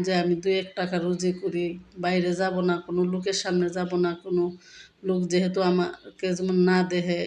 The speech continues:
এরকম চলাফেরা যারা মন মানসিকতা, আপনারা অবশ্যই এই কাজটা করতে, সেলাইয়ের কাজটা করতে পারেন।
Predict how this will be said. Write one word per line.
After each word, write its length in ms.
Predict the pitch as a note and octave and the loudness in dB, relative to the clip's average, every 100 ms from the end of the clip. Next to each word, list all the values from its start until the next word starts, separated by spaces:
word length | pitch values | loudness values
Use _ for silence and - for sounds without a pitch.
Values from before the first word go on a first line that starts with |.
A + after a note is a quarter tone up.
| - | -2
এরকম 400 | F#3+ G3 G3 F#3+ F3+ F3+ | 0 0 -2 -2 -2 -4
চলাফেরা 560 | - - F3 E3+ F3+ F3+ | -10 -2 0 0 -2 -2
যারা 280 | E3+ F3 F3 E3+ | -2 -2 -2 -2
মন 200 | F3+ F#3 | 0 2
মানসিকতা, 680 | F#3 F3+ F3+ F#3 E3+ E3+ E3 E3+ - - - - _ - | 4 4 2 -2 -8 -6 -8 -10 -18 -20 -20 -20 _ -10
আপনারা 440 | F3 F#3 E3+ F3 G3+ - - _ _ _ _ _ _ | -6 0 0 0 -4 -8 -20 _ _ _ _ _ _
অবশ্যই 540 | G3 F#3 F#3+ - F#3+ F3+ G3 | -2 0 0 0 0 0 -2
এই 100 | G3+ | -4
কাজটা 420 | F#3 F3+ - F#3+ | 0 0 -2 -6
করতে, 260 | F#3+ F#3+ F#3+ | -8 -8 -4
সেলাইয়ের 360 | F#3 F#3 F#3 F#3 | 0 2 2 0
কাজটা 260 | F3+ G3 | -4 -4
করতে 300 | E3 F3 - F#3 | -6 -6 -8 -6
পারেন। 240 | E3+ D3+ | -4 -4